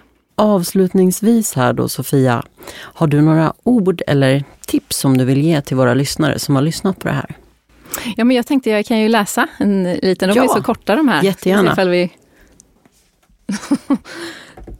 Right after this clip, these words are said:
Speaker 1: <laughs> Underbart.
Speaker 2: Jag tänker jag läser den allra sista texten i boken, som heter Epilog. När du vänder dig om en sista gång för att se sanningen om ditt liv,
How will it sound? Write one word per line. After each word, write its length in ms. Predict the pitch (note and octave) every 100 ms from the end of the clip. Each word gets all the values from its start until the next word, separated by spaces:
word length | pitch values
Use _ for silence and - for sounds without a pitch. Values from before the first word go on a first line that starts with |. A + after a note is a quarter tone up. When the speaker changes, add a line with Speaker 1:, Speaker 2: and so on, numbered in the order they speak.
| - _
Speaker 1:
<laughs> 40 | -
Underbart. 760 | F#3 D#3+ D3 F#3+ - - - -
Speaker 2:
Jag 80 | F3+
tänker 240 | A#3+ G#3+
jag 80 | G3
läser 280 | E3+ F3 E3+
den 300 | E3 D#3+ D3+ _ _ _ _ _ _ -
allra 360 | E3 D3+ D3
sista 400 | D#3 - - -
texten 400 | - - - -
i 40 | -
boken, 340 | C3 - - C#3 - - - _ - _
som 180 | - E3
heter 300 | F3+ D#3 D3+ -
Epilog. 680 | - F3 G3 - D3 - _ _ _ _ _ _ _ _ - - - - - - _ _ _ _ _ _ _ _
När 160 | G3+ G#3+
du 100 | B3+
vänder 380 | G3+ E3 E3 F3+
dig 100 | D#3+
om 180 | D#3
en 100 | D#3+
sista 420 | D#3+ G3+ - - F3
gång 460 | D#3 D#3 E3 D#3+ -
för 120 | F#3
att 140 | F3+
se 300 | - F#3 D#3+
sanningen 600 | D#3+ - G3+ D3 D#3 F3+
om 160 | F3 D#3+
ditt 180 | D3 -
liv, 420 | F3+ E3+ D3 E3+